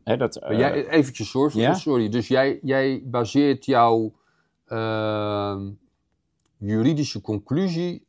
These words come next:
Speaker 2: op basis van het feit dat het eenhoofdig gezag van tweehonderdeenenvijftig A lid vier B W, hè, waarbij
Speaker 1: Ja.
Speaker 2: de minderjarige dit zou, eh, kunnen doen,
Speaker 1: Ja.
Speaker 2: omdat het staat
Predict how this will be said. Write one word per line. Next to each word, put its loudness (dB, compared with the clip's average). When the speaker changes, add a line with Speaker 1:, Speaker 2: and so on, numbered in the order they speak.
Speaker 2:
op -4
basis 2
van -2
het -4
feit 0
dat 0
het -8
eenhoofdig 4
gezag -2
van -4
tweehonderdeenenvijftig -2
A -2
lid -6
vier -4
B -12
W, -2
hè, -2
waarbij -2
Speaker 1:
Ja. 2
Speaker 2:
de 0
minderjarige -4
dit -10
zou, -6
eh, -12
kunnen -8
doen, -2
Speaker 1:
Ja. -2
Speaker 2:
omdat 2
het -4
staat 0